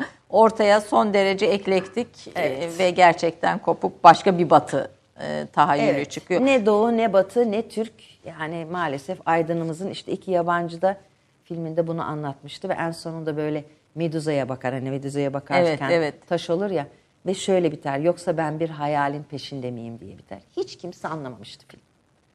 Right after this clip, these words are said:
Speaker 2: Doksanlarda çevirdi
Speaker 1: Evet,
Speaker 2: İki Yabancı'yı.
Speaker 1: evet.
Speaker 2: Hiç
Speaker 1: Ki
Speaker 2: kimse
Speaker 1: oyuncuları kimdi ki yabancının?
Speaker 2: Hakan Ural'la bir
Speaker 1: Ulan,
Speaker 2: yabancı
Speaker 1: evet,
Speaker 2: kız.
Speaker 1: evet,
Speaker 2: O da
Speaker 1: bir
Speaker 2: böyle
Speaker 1: Alman oyuncu galiba.
Speaker 2: bir Alman oyuncu. Yani onun dışında öyle bir yabancı Hakan Ural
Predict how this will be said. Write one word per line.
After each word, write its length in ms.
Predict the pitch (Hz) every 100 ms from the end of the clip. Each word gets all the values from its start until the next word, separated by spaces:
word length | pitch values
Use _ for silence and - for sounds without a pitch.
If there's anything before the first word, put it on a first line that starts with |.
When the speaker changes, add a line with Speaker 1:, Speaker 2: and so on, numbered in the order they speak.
| _ _ _ _ 160
Speaker 2:
Doksanlarda 760 | 160 - 151 151 147 147 147 -
çevirdi 320 | - 127 110 -
Speaker 1:
Evet, 160 | 175
Speaker 2:
İki 80 | 139
Yabancı'yı. 320 | 123 120 160 139 120
Speaker 1:
evet. 120 | 127 - _ _ _ _ _
Speaker 2:
Hiç 80 | 320
Speaker 1:
Ki 60 | 285
Speaker 2:
kimse 160 | 185
Speaker 1:
oyuncuları 520 | 226 240 233 240 247 285
kimdi 320 | - 240 214
ki 120 | -
yabancının? 560 | 208 208 202 233 311 180
Speaker 2:
Hakan 480 | 208 262 302 302 302
Ural'la 360 | 294 247 254 311
bir 60 |
Speaker 1:
Ulan, 80 | 262
Speaker 2:
yabancı 500 | 240 233 226 226 190 -
Speaker 1:
evet, 140 | 202 165
Speaker 2:
kız. 140 | 160 -
Speaker 1:
evet, 120 | 247
Speaker 2:
O 20 | 285
da 80 |
Speaker 1:
bir 40 | 262
Speaker 2:
böyle 140 | 240
Speaker 1:
Alman 380 | 220 214 214 202
oyuncu 360 | 160 165 156 156
galiba. 300 | 151 139 -
Speaker 2:
bir 40 |
Alman 340 | 226 226 226 202
oyuncu. 440 | 175 170 165 175 311 - - -
Yani 180 | - 269
onun 200 | 285 277
dışında 380 | 269 - 269 269
öyle 200 | 262 254
bir 60 | 254
yabancı 480 | 254 240 247 240 220
Hakan 400 | 214 220 220 214
Ural 260 | 208 196